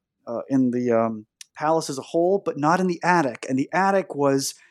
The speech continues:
made almost entirely of wood. It was just a series of wooden beams. It was described as almost like a massive navy at harbor. Um, that's how many masts there were up there. Once it got up to the attic,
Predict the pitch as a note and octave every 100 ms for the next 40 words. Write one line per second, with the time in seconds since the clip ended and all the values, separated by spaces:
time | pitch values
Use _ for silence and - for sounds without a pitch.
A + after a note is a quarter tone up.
0 | _ _ _ D3+ E3+ E3+ D#3+ D3 C#3 -
1 | G3+ G#3+ F#3+ D#3+ C#3+ D3 F3+ F3+ C#3+ C3+
2 | C#3 - D3+ - - - - A#3+ A3+ F#3
3 | C#3 C3+ C#3+ F3+ E3+ C#3 E3+ F3+ D#3+ C3
4 | A#2+ - - - _ _ - C#3+ C#3 C3+
5 | - F3+ F3+ D#3 D#3 E3 D#3 - D3 C#3+
6 | C#3+ C3+ C3 C3+ D#3+ F3 F3 C#3 C#3+ E3
7 | F#3 D#3 D3+ C3 - F3+ F3+ C#3+ A#2 G2+
8 | _ _ _ _ _ C3 B2 B2+ B2 C3
9 | D3 D3 E3 D3+ C#3 C#3+ D#3+ D#3 - -
10 | B2 B2 A#2+ - A#2+ A#2+ C#3 G#3 A#3 G#3
11 | - F3+ F3 E3+ F3 C#3+ D3 E3+ E3+ B2
12 | -